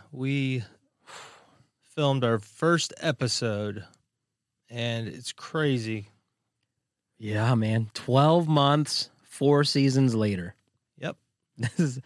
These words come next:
Speaker 1: And we, we have literally put out, on average, one episode per week.
Speaker 2: Mm-hmm.
Speaker 1: Um, since
Speaker 2: Sometimes two.
Speaker 1: uh, yeah. So
Speaker 2: <laughs> A
Speaker 1: we
Speaker 2: couple times none,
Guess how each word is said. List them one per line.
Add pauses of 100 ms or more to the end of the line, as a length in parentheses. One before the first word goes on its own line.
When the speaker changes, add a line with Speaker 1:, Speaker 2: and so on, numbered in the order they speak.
(140)
Speaker 1:
And
we, (100)
we
have (120)
literally
put
out, (260)
on
average, (540)
one
episode
per
week. (300)
Speaker 2:
Mm-hmm.
Speaker 1:
Um,
since
Speaker 2:
Sometimes
two. (420)
Speaker 1:
uh, (220)
yeah. (380)
So (380)
Speaker 2:
<laughs>
A
Speaker 1:
we
Speaker 2:
couple
times
none,